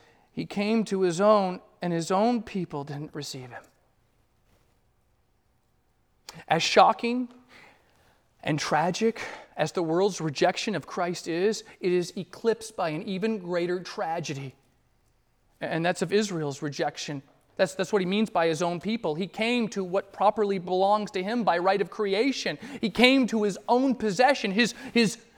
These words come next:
own domain, the house of humanity that he had built,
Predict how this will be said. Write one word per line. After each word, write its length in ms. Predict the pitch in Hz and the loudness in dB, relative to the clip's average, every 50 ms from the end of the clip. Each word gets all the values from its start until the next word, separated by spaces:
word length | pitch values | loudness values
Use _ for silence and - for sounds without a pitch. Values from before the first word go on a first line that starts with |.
| - - - - | -20 -16 6 12
own 320 | 240 262 269 294 294 277 247 | 12 12 12 12 12 8 8
domain, 680 | 233 247 233 247 254 285 294 285 269 226 202 165 147 - - _ _ - - | 8 6 6 8 8 8 6 6 6 4 2 -2 -6 -12 -18 _ _ 2 6
the 80 | - - | 8 12
house 320 | 254 294 302 294 - - | 12 12 12 12 8 4
of 80 | 269 185 | 0 2
humanity 580 | - 254 262 240 240 262 262 294 302 262 247 | 4 6 6 8 8 8 8 8 10 10 10
that 140 | 214 220 208 | 10 8 8
he 140 | - - 254 | 8 6 2
had 280 | 233 185 160 156 160 | 2 2 2 0 4
built, 320 | 165 254 277 302 277 - | 6 6 8 8 6 4